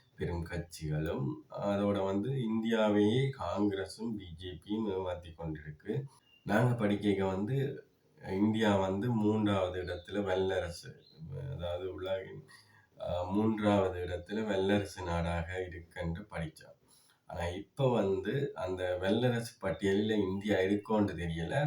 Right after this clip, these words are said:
இப்படியான ஒரு கேவலமான ஆட்சியை வந்து பி ஜே பி கொடுத்து கொண்டிருக்கும் மோடி அரசு. இப்படியான அரசுக்கு வந்து நீங்க வாக்கு செலுத்த போதி-,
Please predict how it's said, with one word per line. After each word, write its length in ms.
இப்படியான 500
ஒரு 260
கேவலமான 760
ஆட்சியை 480
வந்து 280
பி 180
ஜே 180
பி 260
கொடுத்து 340
கொண்டிருக்கும் 600
மோடி 280
அரசு. 400
இப்படியான 600
அரசுக்கு 500
வந்து 240
நீங்க 240
வாக்கு 320
செலுத்த 380
போதி-, 640